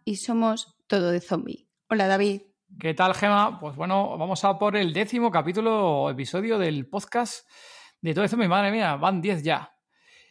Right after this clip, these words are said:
Speaker 2: Y como sabéis todos, nos tenéis en Instagram, en Facebook, en Twitter y Pinterest. Recordaros que tenemos un blog, que es todo de zombie punto com, y una sección ahí donde podéis cotilla-, cotillar un montón de cositas frikis que tenemos ahí en la parte tienda,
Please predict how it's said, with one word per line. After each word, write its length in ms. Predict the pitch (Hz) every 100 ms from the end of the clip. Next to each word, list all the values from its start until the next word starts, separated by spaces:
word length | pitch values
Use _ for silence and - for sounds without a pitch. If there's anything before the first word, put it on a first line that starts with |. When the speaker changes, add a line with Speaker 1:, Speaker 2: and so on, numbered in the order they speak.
| _ _
Speaker 2:
Y 320 | - 185 185 175
como 240 | 175 170
sabéis 380 | 156 160 214 -
todos, 360 | 247 269 262
nos 200 | 196 165
tenéis 240 | 165 165 151
en 60 |
Instagram, 580 | 139 - 139 180 202 202
en 120 | 160
Facebook, 600 | 131 190 196 196 214 208
en 100 | 156
Twitter 640 | 139 190 208 226 233 196 - _ _ _
y 160 | 175 151
Pinterest. 580 | 240 208 - - - _ _ _
Recordaros 440 | 180 160 151 175 165
que 80 | 165
tenemos 280 | 160 147 160
un 100 | 151
blog, 240 | 226 262
que 100 | -
es 120 | 160
todo 140 | - 143
de 60 |
zombie 220 | 131 143 135
punto 260 | 139 139
com, 340 | 160 262 269 247
y 180 | - 170
una 260 | 196 202 196
sección 580 | 190 165 220 226 233 220
ahí 140 | 185
donde 180 | 185 160
podéis 200 | 156 156
cotilla-, 420 | 160 147 147 160
cotillar 460 | 165 151 165 214 214
un 100 | 180
montón 380 | 160 139 185
de 80 | 170
cositas 340 | 147 151 147 -
frikis 240 | 196 202
que 80 | 160
tenemos 380 | 147 147 139 143
ahí 260 | 147 143
en 60 | 135
la 120 | 131
parte 240 | 143 135
tienda, 540 | 131 214 233 247 247